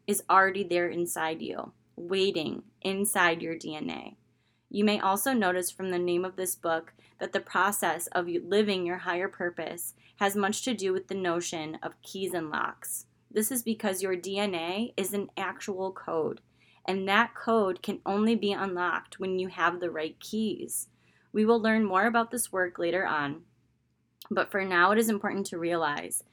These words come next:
that in your hands is a code book whose sole purpose is to guide you into the field of your own genius. The universal keys are in your hands, but only you can discover the right keys in the correct order in which they fit your specific genetic code.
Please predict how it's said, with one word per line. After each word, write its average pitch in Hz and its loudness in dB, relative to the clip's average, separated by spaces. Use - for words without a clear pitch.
that 185 6
in 214 6
your 262 4
hands 196 2
is 180 0
a 180 -2
code 185 0
book - -6
whose 202 0
sole 233 4
purpose 214 -2
is - -4
to 208 -2
guide 185 0
you 180 2
into 190 -4
the 196 -4
field 180 -2
of 170 -2
your 175 2
own 180 0
genius. 175 -6
The 214 2
universal 220 2
keys 202 -2
are 180 2
in 175 2
your 175 2
hands, 160 -6
but - 0
only 220 6
you 220 4
can 240 0
discover 185 0
the 170 2
right 175 4
keys 180 2
in 180 -2
the 165 0
correct 175 -2
order 175 2
in 170 -2
which 170 -6
they 220 2
fit 185 -2
your 165 0
specific 190 -6
genetic 165 -4
code. - -8